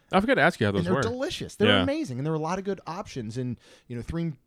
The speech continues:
Speaker 2: Three Broomsticks, Leaky Cauldron, both have great food. Um, so I think they do that well. Now, it may be 'cause we haven't gone enough, but I feel like their in-park drink offerings are a lot less. Like, I f-, like,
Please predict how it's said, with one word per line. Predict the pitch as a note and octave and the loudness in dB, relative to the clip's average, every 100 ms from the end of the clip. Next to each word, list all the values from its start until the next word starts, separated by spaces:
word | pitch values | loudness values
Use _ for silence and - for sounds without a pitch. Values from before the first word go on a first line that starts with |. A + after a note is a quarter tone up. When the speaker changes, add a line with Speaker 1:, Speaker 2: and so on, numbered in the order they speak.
| - | -4
Speaker 2:
Three | E3 | -2
Broomsticks, | C3 C#3+ D3+ - D3 - | 0 -2 -2 -2 -4 -4
Leaky | C3+ C#3+ C#3+ | -6 -4 -2
Cauldron, | C#3+ C3 C3+ C3 | -2 0 0 0
both | B2 B2 | 0 0
have | B2 | -2
great | B2+ A#2+ | -2 -4
food. | - B2 A#2+ A#2 - - _ | -2 -2 0 -2 -6 -20 _
Um, | - G2 F#2 | -12 -8 -8
so | F#2 | -8
I | A#2 | -6
think | G3 G#3 | -4 -2
they | G3+ | 0
do | C#3 | 0
that | C3 C3+ | 0 -2
well. | A#2 G#2+ A2 | -4 -6 -4
Now, | C3+ | -4
it | B2 | -4
may | C#3 E3+ A3 | -4 -2 -2
be | F3+ E3+ | -2 -4
'cause | D#3 B2 | -6 -4
we | |
haven't | C#3+ B2 G#2 | -4 -4 -6
gone | B2 C#3 C#3 | -4 -2 -2
enough, | A2+ G2+ G2 | -2 -4 -8
but | - | -8
I | G#2+ | -10
feel | - G3 | -6 -4
like | G#3 F#3 | -4 -4
their | - - | -8 -6
in-park | D#3 D3+ D3+ - C#3 C3+ B2 - _ _ _ _ _ - | -6 -6 -6 -6 -2 -2 -4 -12 _ _ _ _ _ -20
drink | G#2 A2 C#3 D#3 - - | -14 -8 -6 -6 -8 -12
offerings | G#2 - G2+ G2+ G2 F#2+ - - | -12 -10 -8 -8 -8 -10 -14 -10
are | B2+ | -8
a | |
lot | G#2+ G#2+ - - | -6 -8 -12 -20
less. | G2+ F#2+ - - - - - _ _ - | -16 -14 -14 -18 -20 -20 -20 _ _ -4
Like, | C3 B2+ | -4 -4
I | |
f-, | C3+ - | -10 -4
like, | D3+ C3+ | -4 -4